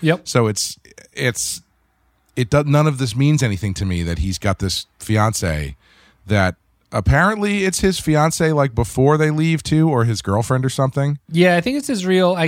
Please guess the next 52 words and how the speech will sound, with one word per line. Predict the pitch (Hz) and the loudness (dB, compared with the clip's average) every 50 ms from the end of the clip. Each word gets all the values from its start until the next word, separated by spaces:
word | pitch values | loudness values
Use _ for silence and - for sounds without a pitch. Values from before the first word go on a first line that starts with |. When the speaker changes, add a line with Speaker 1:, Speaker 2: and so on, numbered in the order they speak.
| 170 190 | -2 -2
Speaker 1:
I, | 175 175 175 196 - | -4 -4 -4 -4 -6
maybe | 185 208 262 294 262 | -4 -4 -2 -2 -4
he | - - 196 170 | -2 -2 -2 0
has | 175 165 160 151 | 2 0 0 -2
brought | 127 - 143 139 139 135 | -2 0 2 2 2 2
her | 131 127 | 2 0
up | 135 - | 0 0
before, | - 151 - - 170 160 160 | -2 -6 -2 0 2 2 2
but | 143 143 135 | 2 0 -2
she | - - 160 | 0 0 0
exists. | 139 123 107 113 135 127 104 92 - - - - | 0 -2 -2 -2 0 0 -2 -4 -8 -12 -8 -2
Like, | 131 120 117 | -2 -2 0
she's | - 156 131 131 | 0 -2 0 0
a | 135 | 2
real | 127 131 131 123 110 | 2 2 2 0 0
thing | - - 135 123 120 113 | -2 -2 -2 -2 -2 -4
that | 110 - | -4 0
he's | 127 143 | 2 2
Speaker 2:
Yeah, | 131 107 | 4 4
Speaker 1:
trying | 120 120 | 2 0
to | 113 | 0
get | 104 107 95 | -2 -4 -4
home | 101 113 | -2 0
Speaker 2:
but | 196 185 - | 0 0 0
Speaker 1:
to. | - | 0
Speaker 2:
she, | 202 208 185 151 - _ _ | -2 -2 -2 -4 -10 _ _
she | - - - 180 | -10 -4 0 4
has | 180 185 170 | 4 4 4
no | 143 143 135 123 | 4 4 4 4
weight | 113 104 117 117 117 110 - - _ _ _ _ _ _ _ _ _ - | 4 2 2 0 0 -2 -4 -8 _ _ _ _ _ _ _ _ _ -4
on | 104 101 | -2 -2
the | 95 95 | -2 -2
character | - 110 98 95 90 85 80 - 85 82 80 71 67 _ _ _ - _ | -2 0 0 0 0 -2 -4 -6 -6 -6 -6 -8 -12 _ _ _ -8 _
before | - 107 104 92 98 95 | 0 0 2 2 0 0
Speaker 1:
No. | 85 | 0
Speaker 2:
this | 80 78 - | -2 -2 -2
episode, | 98 95 - - - - 78 73 76 76 80 - - - - - _ _ _ _ | -4 -4 -4 -4 -6 -4 -4 -4 -4 -6 -6 -10 -16 -20 -20 -20 _ _ _ _
but | 123 123 127 - _ _ 113 - - 101 - - _ | 0 0 0 -2 _ _ -20 -20 -20 -20 -20 -18 _
they, | 127 120 135 135 135 | -2 0 0 0 0
they | 123 127 131 131 | 0 0 0 0
expect | 120 - - - 139 135 - - | -2 -4 -2 -2 -2 -2 0 -2
you | 127 | -2
to | 113 104 | -2 0
care | - - 117 113 117 123 117 101 87 82 80 78 _ _ _ _ _ _ _ _ _ _ _ | 2 2 2 2 2 2 2 0 0 -2 -6 -10 _ _ _ _ _ _ _ _ _ _ _
about | - 95 90 104 95 95 87 - - | -10 -2 0 0 2 2 0 -4 -6
any | - 101 98 95 90 | -8 -6 -4 -2 -2
of | 90 85 | -4 -4
this | 85 87 85 | -4 -6 -6
stuff | - - - 92 87 - | -6 -4 -4 -6 -4 -4
that's | 98 92 - | -6 -6 -6
going | - - 92 90 87 82 | -4 -2 -2 -2 -2 -2
on. | 85 85 82 82 80 80 78 80 85 | -2 -2 -2 -2 -4 -4 -6 -8 -10